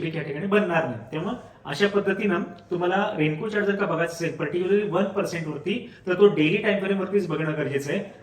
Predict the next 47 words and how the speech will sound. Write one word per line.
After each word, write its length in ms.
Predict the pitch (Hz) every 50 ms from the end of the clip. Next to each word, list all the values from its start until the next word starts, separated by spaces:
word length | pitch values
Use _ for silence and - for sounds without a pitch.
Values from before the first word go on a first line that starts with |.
| - -
जर 100 | 165 160
का 100 | 170 175
तुम्ही 120 | 180 180
या 60 | 190
ठिकाणी 240 | 190 185 185 190 190
मिनिटाची 460 | 180 175 180 175 175 220 220 208 226
जर 80 | 220 214
का 140 | 208 220 202
बघितलं, 360 | 165 165 175 196 185 180 156 - - - - - -
फाईव्ह 220 | - 160 160 185 196
मिनिट 140 | 196 196 190
वरती 160 | 185 - 185
जर 60 | 180
का 100 | 185 196
मी 80 | 180 180
या 60 | 170
ठिकाणी 200 | 156 175 170 160
बघितलं, 360 | 156 156 160 - - 156 156
तर 40 | 175
तुम्हाला 260 | 170 170 165 160 151
इथं 160 | 143 190 220 254 - - - - - - -
क्लिअरली 400 | - 165 160 165 170 170 180 180
हा 120 | 170 175 165
चार्ट 240 | 160 160 156 - -
व्हिजिबल 360 | 135 131 127 135 131 160 120
होणार 300 | - 131 120 123 139 156
नाही. 180 | 170 156 135 120 - -
आता 140 | 131 135 160
या 60 | 151
ठिकाणी 200 | - 165 165 160 - - - -
करून 200 | 165 196 202 202
दाखवतो 280 | 196 175 - 165 156
या 100 | 156 147
ठिकाणी 220 | 139 139 143 143 139
फाईव्ह 220 | 139 139 131 131 139
मिनिट. 120 | 175 202 - - - - - - - - - _ - - - - - - - - - - _ _ _ - - - - _ - -
तर 60 | 156
या 80 | 156 160
ठिकाणी 240 | 156 - 160 160 160
बघा 120 | 156 143
कसा 240 | 139 - - 139 156
हा 200 | 143 156 160 156
विचित्र 300 | 147 135 139 156 151 156
अशा 160 | 147 135 143 143
पद्धतीने 480 | - - 139 131 135 131 143 131 127
तुम्हाला 240 | 127 123 123 120 117
हा, 280 | 123 - 135 143 -